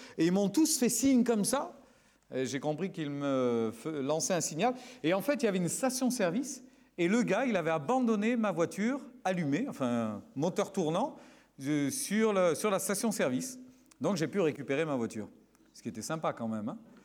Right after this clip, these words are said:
Euh, bon, c'est gentil, hein. Mais ça vous fait drôle, hein. Ça vous fait drôle.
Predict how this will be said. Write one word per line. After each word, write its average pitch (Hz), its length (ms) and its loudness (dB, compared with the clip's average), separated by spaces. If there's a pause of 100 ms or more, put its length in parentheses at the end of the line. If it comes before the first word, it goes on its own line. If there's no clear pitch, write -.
(480)
Euh, 107 300 -4 (100)
bon, 113 240 -2 (920)
c'est 120 140 -6
gentil, 131 400 -4
hein. 123 80 -8 (1080)
Mais 151 80 0
ça 196 160 0
vous 196 120 0
fait 196 180 0
drôle, 262 240 2
hein. 254 120 0 (840)
Ça - 180 -2
vous 143 80 0
fait - 140 -4
drôle. 233 260 0